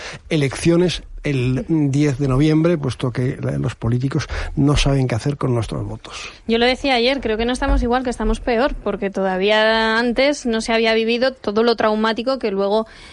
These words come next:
Speaker 2: se ha tenido que ver entre Unidas Podemos y el Partido Socialista.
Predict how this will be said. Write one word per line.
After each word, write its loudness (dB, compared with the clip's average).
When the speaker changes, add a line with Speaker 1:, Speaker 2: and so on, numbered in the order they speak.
Speaker 2:
se -4
ha 0
tenido 0
que 0
ver 2
entre 0
Unidas 0
Podemos 0
y 2
el 0
Partido 0
Socialista. -2